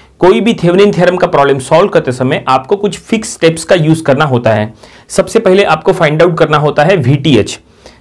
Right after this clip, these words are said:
then आपको second find out करना होता है जेडटीएच,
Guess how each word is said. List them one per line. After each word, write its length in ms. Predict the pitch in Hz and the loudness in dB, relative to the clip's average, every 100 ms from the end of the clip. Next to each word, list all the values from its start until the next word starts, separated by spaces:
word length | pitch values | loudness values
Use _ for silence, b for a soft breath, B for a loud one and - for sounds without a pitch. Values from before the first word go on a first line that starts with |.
| b | b
then 140 | 165 202 | 0 0
आपको 240 | 185 202 | 0 -2
second 320 | - 170 196 | -2 0 0
find 280 | - 170 170 | 0 0 0
out 140 | 175 | 0
करना 180 | 165 156 | 0 0
होता 260 | 143 147 147 | 0 0 0
है 140 | 175 | 0
जेडटीएच, 680 | 165 139 185 - 135 127 - | 0 0 0 0 0 0 -2